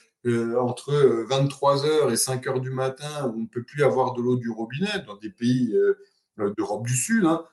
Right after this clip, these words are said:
C'est, ça se passe de temps en temps. Là, on se dit qu'il y a vraiment quelque chose de grave. Il se passe des choses graves. On a entendu parler du changement climatique et du réchauffement climatique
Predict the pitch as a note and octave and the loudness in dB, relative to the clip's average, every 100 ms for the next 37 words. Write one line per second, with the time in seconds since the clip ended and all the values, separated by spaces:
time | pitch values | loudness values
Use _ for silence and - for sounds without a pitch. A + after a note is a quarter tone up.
0 | _ - A2 - - B2+ A#2 G#2+ G#2+ A2 | _ -6 -4 -4 -2 0 0 -2 -4 -4
1 | B2 F#3+ E3+ B2+ D3+ A#2+ - - G#2+ G#2 | -2 -2 0 0 0 -2 -4 -8 -8 -6
2 | D3 D#3 A2+ - A#2 - D3 C3 A#2+ A2+ | -6 -4 -6 -8 -12 -10 -8 -8 -4 -4
3 | A#2 - _ _ D#3 - B2+ B2+ D#3 F3+ | -4 -10 _ _ 6 6 6 6 6 6
4 | C#3 B2+ - C#3+ B2 A2 A2+ A#2 A#2+ C#3+ | 4 0 0 -4 -4 -2 -2 0 2 4
5 | D#3+ F#3+ G#3 F#3+ D#3+ D3 D3 B2+ C3 B2+ | 4 4 4 4 6 6 2 -4 -2 -2
6 | C3+ C3 - B2+ B2+ B2+ D3 A#2 A#2 A#2 | 0 -2 0 0 0 -4 -8 -6 -4 -4
7 | - A#2+ B2 - A#2+ A#2 D3 | -6 -4 -4 -6 -8 -8 -12